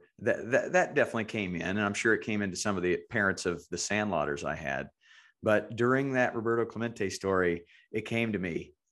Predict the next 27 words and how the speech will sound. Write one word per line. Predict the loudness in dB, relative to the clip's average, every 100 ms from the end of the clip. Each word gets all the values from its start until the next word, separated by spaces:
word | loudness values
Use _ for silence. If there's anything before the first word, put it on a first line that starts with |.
| _ _
this | 0 2 2
is | -2
the | 0
right | 2 2 0
thing | -6 -6
to | -2
do. | 2 2 2 -4 _ _ _ -2
These | 2 2 -2 -2
ladies, | 4 4 4 2 -2 -8 -16 _ _ _ _ 0
they | 2
were | 2 0
supposed | 0 -2 -2
to | 0
be | 2
on | 2 0
this | -6 -6
field. | -4 -4 0
They | 0
paid | 0 0 0 0
to | 0
be | 0 -2
on | -4
this | -8 -8
field, | -6 -6 -8 -14 _ _ _ _
but | -8 -4
they | -2
waited | -2 2 4 4 0 -4